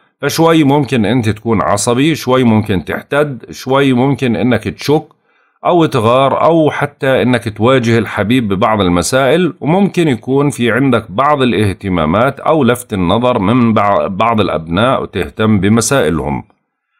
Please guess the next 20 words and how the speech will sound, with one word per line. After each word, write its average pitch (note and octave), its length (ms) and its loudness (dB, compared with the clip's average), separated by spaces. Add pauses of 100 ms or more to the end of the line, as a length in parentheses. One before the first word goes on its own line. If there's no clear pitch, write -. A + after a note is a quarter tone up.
(280)
أما F#3+ 200 4
بالنسبة F3+ 420 2
للبيت D#3+ 340 2
السادس D#3+ 560 2
فهو D3 300 2
بيحمل B2+ 420 -2
ضغط C3 320 0
على A#2 260 2
مستوى A2 380 2
العمل، G2 460 0
فممكن F#2 480 -2
تنضغط A2+ 460 0
بالأعمال G#2 640 0
أو F#2 140 0
تتراكم G#2+ 580 -2
عندك G#2+ 320 0
بعض G#2 240 0
الأعمال F#2 500 0
بالفترة G#2+ 680 0
هاي، F3 200 0